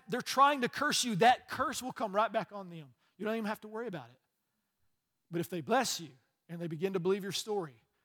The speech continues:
the same blessing that is upon you because you believe the story will come on them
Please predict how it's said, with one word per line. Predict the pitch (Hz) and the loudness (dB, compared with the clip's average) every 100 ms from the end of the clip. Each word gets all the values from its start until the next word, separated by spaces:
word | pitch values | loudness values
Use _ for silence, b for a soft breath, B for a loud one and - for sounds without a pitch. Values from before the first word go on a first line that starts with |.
| _ - | _ -12
the | - | -6
same | - 196 214 | -4 -4 -4
blessing | 160 190 220 - 233 208 | 2 4 4 2 -6 -4
that | 185 | -4
is | 160 | -4
upon | 160 202 185 | -4 -4 -4
you | 196 196 | -6 -6
because | 160 165 131 | -6 -8 -8
you | 208 | -8
believe | 277 196 147 | -4 -2 -4
the | 147 | -8
story | - 156 143 139 _ _ _ | -14 -16 -20 -20 _ _ _
will | 151 | -20
come | - 185 190 | -12 -10 -4
on | 214 214 | -4 -2
them | 180 170 147 | -4 -4 -10